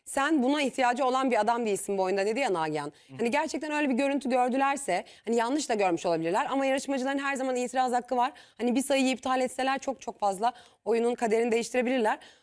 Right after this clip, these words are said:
Speaker 1: Dolayısıyla o itirazı o kadar haksız bulmuyorum. Yani eğer öyle gördülerse veya yaptıklarına, yaptığına inanıyorlarsa Hikmet'in, e, şey kısmına kadar aslında hak verirdim yani. Sen bu sayıyı bu bir santim sayesinde almıyorsun. Hani bir iki santimin peşinde koşma Hikmet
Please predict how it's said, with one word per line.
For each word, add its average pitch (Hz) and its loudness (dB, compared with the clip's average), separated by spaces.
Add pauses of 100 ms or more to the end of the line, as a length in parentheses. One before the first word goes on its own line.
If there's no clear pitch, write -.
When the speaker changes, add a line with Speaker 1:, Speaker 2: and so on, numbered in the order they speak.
(100)
Speaker 1:
Dolayısıyla 311 2
o 311 0
itirazı 302 0
o 311 0
kadar 311 -2
haksız 285 -2
bulmuyorum. 240 2
Yani 226 -2
eğer 254 0
öyle 254 2
gördülerse 214 0
veya 220 -2
yaptıklarına, 214 -4 (140)
yaptığına 214 -2
inanıyorlarsa 202 0
Hikmet'in, 156 -6 (840)
e, 202 2
şey 320 0
kısmına 269 -2
kadar 277 0
aslında 285 -2
hak 294 -6
verirdim 262 2
yani. 160 -2 (920)
Sen 262 0
bu 277 2
sayıyı 269 2 (220)
bu 240 -2 (240)
bir 220 0
santim 254 -2
sayesinde 247 0
almıyorsun. 240 -2
Hani 240 0
bir 254 2
iki 277 -2
santimin 254 -4
peşinde 262 -4
koşma 262 -2
Hikmet 170 -6